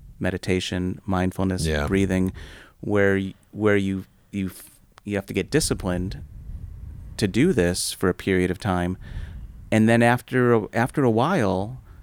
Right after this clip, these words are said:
Speaker 1: you've, you've learned how to get your body into a different state,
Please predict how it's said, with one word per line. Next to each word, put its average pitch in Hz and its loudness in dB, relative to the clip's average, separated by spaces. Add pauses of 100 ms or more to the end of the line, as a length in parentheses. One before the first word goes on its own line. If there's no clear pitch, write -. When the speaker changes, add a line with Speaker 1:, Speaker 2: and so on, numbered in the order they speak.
(180)
Speaker 1:
you've, 104 -4
you've 104 -4
learned 123 2
how 113 2
to 104 -4 (680)
get - -2
your 117 2
body 107 2
into 101 -2
a 95 0
different 104 -2 (400)
state, - -6